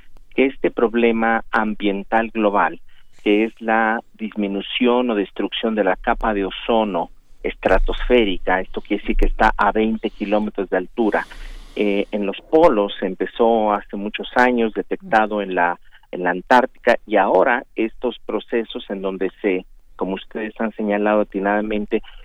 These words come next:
se disminuyen las concentraciones que deberíamos tener,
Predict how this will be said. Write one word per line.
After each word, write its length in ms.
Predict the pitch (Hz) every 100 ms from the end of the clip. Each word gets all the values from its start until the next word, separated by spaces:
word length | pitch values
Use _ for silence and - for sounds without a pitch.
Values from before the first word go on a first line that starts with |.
| - -
se 120 | 120
disminuyen 1120 | 110 110 - 120 117 127 156 170 147 139 139 123
las 160 | 101 -
concentraciones 1080 | - 104 - 98 95 101 98 - 123 117 240 -
que 120 | 120
deberíamos 800 | 104 107 110 117 196 175 110 101 -
tener, 440 | - 95 101 98